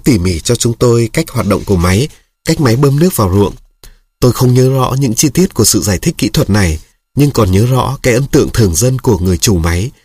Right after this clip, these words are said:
cái ấn tượng văn minh mà máy móc in vào tâm trí non nớt của chúng tôi. Thầy Lưu Thành Công của tôi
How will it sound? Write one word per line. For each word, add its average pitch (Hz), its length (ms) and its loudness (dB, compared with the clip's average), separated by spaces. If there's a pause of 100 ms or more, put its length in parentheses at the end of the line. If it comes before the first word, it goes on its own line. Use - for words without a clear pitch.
(200)
cái 110 140 2
ấn 127 100 0
tượng 123 220 0
văn 139 260 0
minh 139 260 0
mà 101 140 0
máy 92 160 0
móc 151 200 -4
in 131 180 0
vào 113 140 0
tâm 123 220 0
trí 110 200 -2
non 131 200 0
nớt 160 200 -2
của 101 140 0
chúng 104 200 -2
tôi. 117 280 0 (800)
Thầy 110 160 2
Lưu 120 180 2
Thành 107 160 0
Công 127 180 0
của 92 140 -2
tôi 120 280 0